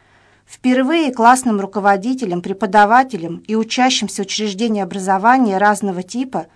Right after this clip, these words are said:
предлагаются беседы по краеведению Кузбасса, в которых отображены многогранная история,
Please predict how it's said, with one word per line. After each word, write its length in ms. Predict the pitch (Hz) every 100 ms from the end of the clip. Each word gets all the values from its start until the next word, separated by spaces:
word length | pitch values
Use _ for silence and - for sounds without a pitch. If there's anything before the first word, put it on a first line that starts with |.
| _
предлагаются 760 | 208 214 240 240 285 302 294 240
беседы 480 | 214 220 294 262
по 120 | 254 226
краеведению 680 | 208 208 196 240 214 226
Кузбасса, 760 | 220 233 196 190 180 - 165 160 _ _ _ _ _
в 100 | -
которых 540 | 220 226 277 254 220
отображены 680 | 220 220 220 220 226 247 240
многогранная 760 | 220 190 208 220 220 214 196
история, 680 | - - 240 285 240 180